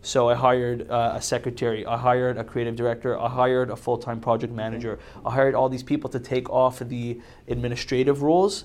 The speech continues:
Speaker 2: Yes.
Speaker 1: so that I could focus more on the selling. And when I was,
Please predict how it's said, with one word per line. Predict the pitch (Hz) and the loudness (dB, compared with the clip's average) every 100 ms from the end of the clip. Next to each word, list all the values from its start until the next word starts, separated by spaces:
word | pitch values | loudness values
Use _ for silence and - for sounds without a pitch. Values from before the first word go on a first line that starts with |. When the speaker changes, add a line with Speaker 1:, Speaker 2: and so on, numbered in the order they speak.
| 127 | -10
Speaker 2:
Yes. | 123 135 | -12 -4
Speaker 1:
so | 143 | 0
that | 127 | 2
I | - 123 | 0 0
could | 139 | -4
focus | 123 127 123 123 120 | 0 0 0 -2 -2
more | 131 127 123 123 | -4 -2 0 0
on | 101 120 120 120 | 2 2 0 -2
the | 117 113 113 - | -4 -4 -4 -8
selling. | - - 143 131 117 113 143 - - - - - - - - - | -8 2 6 6 4 -2 -6 -10 -20 -20 -20 -20 -20 -20 -12 -4
And | 123 123 - | -4 -4 -4
when | 131 | -2
I | 127 | 2
was, | 127 127 | 2 0